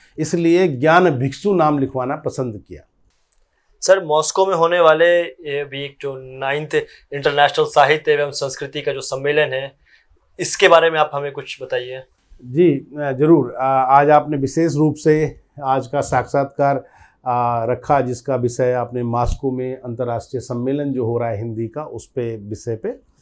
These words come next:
Speaker 1: तो मैं, आ, बड़ी खुशी है आपसे ये, अपनी ये जानकारी साझा करते हुए कि अंतर्राष्ट्रीय मंचों पर मैं अभी, अभी कुछ चार दिन पहले की बात है, मैं अमेरिका से न्यू जर्सी में एक, आ,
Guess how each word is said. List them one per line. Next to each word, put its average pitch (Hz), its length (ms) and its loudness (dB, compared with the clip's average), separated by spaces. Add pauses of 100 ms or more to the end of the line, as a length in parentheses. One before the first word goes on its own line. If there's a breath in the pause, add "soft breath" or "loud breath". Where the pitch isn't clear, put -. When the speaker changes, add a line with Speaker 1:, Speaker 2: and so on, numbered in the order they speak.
(360 soft breath)
Speaker 1:
तो 165 80 -4
मैं, 156 460 2
आ, 131 360 -4
बड़ी 135 220 0
खुशी 143 320 0
है 160 60 8
आपसे 143 380 2
ये, 123 400 -4
अपनी 123 340 -8
ये 123 80 -4
जानकारी 120 520 0
साझा 117 340 -6
करते 120 340 -8
हुए 117 180 -2 (1160)
कि 147 360 0 (200)
अंतर्राष्ट्रीय 151 580 4
मंचों 151 340 2
पर 156 180 0
मैं 160 140 0
अभी, 160 400 2
अभी 165 260 2
कुछ 170 320 -2 (440)
चार 143 240 4
दिन 139 260 -2
पहले 139 260 0
की 131 120 -6
बात 123 300 -4
है, 143 80 -4
मैं 139 200 -2
अमेरिका 127 560 -2
से - 160 -4
न्यू 131 240 -2
जर्सी 127 360 -4
में 113 220 -8 (420)
एक, 120 240 -10
आ, 113 260 -4